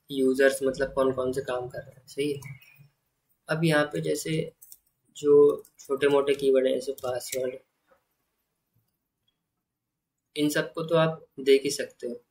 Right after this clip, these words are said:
लेकिन ये चीज़ें हमें बार बार याद नहीं रहेंगी। जैसे आपको यहाँ पे कौन कौन से keyword find करने हैं, मतलब check करने हैं, जैसे कि पासवर्ड, token, admin, डेटाबेस, माई एस क्यू एल,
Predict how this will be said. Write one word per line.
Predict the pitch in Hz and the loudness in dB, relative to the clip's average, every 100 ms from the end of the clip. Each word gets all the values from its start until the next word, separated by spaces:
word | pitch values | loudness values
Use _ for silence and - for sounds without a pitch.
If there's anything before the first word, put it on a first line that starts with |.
| _ _ - | _ _ -2
लेकिन | 143 165 165 | -2 0 -4
ये | 156 151 | -2 -2
चीज़ें | 160 156 156 | 0 -2 0
हमें | 147 156 | -2 -2
बार | 143 131 | 0 0
बार | 127 131 | 2 0
याद | 131 131 131 | 0 -2 -2
नहीं | 127 123 123 | -2 -2 -4
रहेंगी। | 117 117 120 123 | -4 -2 -2 -2
जैसे | 120 135 | -2 -2
आपको | 127 123 139 | -2 -2 -2
यहाँ | 131 | -2
पे | 135 | -4
कौन | - 127 127 | -6 -4 -4
कौन | 131 131 | -4 -4
से | 131 | -6
keyword | 131 127 131 131 - _ _ _ _ - | -2 2 2 0 -6 _ _ _ _ -8
find | 131 131 131 | -2 0 0
करने | 131 127 127 | 0 -2 -2
हैं, | 131 | -2
मतलब | 131 131 127 - _ _ _ _ | -2 -4 -6 -8 _ _ _ _
check | - 127 127 - | -2 -2 -2 -10
करने | 127 127 | -4 0
हैं, | 135 | 2
जैसे | 131 131 | 2 -2
कि | 131 | -4
पासवर्ड, | 131 127 123 - 131 131 127 131 _ _ _ _ - | -4 -2 -4 -6 -4 -2 -2 -8 _ _ _ _ -4
token, | 131 127 127 135 135 - _ _ _ - | 0 0 0 0 0 -4 _ _ _ -6
admin, | 127 131 131 135 135 139 _ _ - | 2 2 4 0 0 -4 _ _ -2
डेटाबेस, | 127 123 131 131 131 131 - | -2 2 2 4 2 0 -4
माई | 127 127 | -2 0
एस | 127 123 - | 2 2 -2
क्यू | - 131 127 | -4 0 0
एल, | 127 | -2